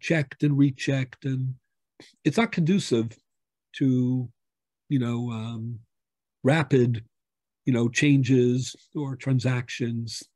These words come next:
And sometimes it can gum up the works, whether it's personally in terms of a, a woman who, you know, wants to, you know, move forward with her life,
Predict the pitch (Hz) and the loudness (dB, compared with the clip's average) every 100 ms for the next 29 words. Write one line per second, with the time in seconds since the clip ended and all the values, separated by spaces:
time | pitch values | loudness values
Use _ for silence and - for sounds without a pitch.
0 | _ _ _ - 131 135 131 139 123 135 | _ _ _ -6 -4 0 2 2 2 0
1 | 127 135 131 131 120 135 135 127 156 226 | 0 0 2 0 0 2 2 0 0 0
2 | 262 139 - 123 113 113 107 - - _ | 0 -2 -10 -10 -6 -6 -8 -10 -20 _
3 | _ _ - 147 - 127 123 170 120 107 | _ _ 2 2 4 2 4 2 2 -2
4 | 107 104 104 107 110 113 113 113 113 104 | -6 -4 -8 -8 -8 -4 -2 0 -2 -2
5 | 110 107 - _ _ _ _ _ _ - | -2 -4 -8 _ _ _ _ _ _ -10
6 | - 110 113 127 - 117 107 107 _ _ | -4 -2 0 -2 -2 0 0 -2 _ _
7 | _ _ _ _ 131 107 110 120 123 117 | _ _ _ _ -4 -4 0 0 0 0
8 | 107 104 101 101 87 90 139 | -2 -2 -6 -10 -12 -10 -12